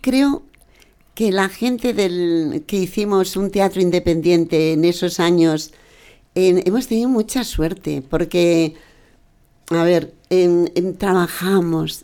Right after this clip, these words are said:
eh, no teníamos que depender de nadie. Eh, comíamos, éramos un poco niños, algunos de papá y tal, pero tampoco pasa nada. O sea, que te quiero decir, otros no tenían dinero los papás, pero les daban para,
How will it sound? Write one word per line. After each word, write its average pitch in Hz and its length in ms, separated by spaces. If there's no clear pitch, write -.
eh, 170 160
no 190 180
teníamos 202 400
que 185 120
depender 175 440
de 175 120
nadie. 151 400
Eh, 175 360
comíamos, 180 880
éramos 247 380
un 240 140
poco 214 260
niños, 202 580
algunos 175 500
de 190 80
papá 196 460
y 196 120
tal, 185 220
pero 185 160
tampoco 160 600
pasa 143 320
nada. 185 400
O 156 80
sea, 185 180
que 190 80
te 156 140
quiero 175 180
decir, 190 460
otros 185 380
no 196 160
tenían 185 340
dinero 180 260
los 185 140
papás, 185 340
pero 226 220
les 156 200
daban 180 420
para, 175 380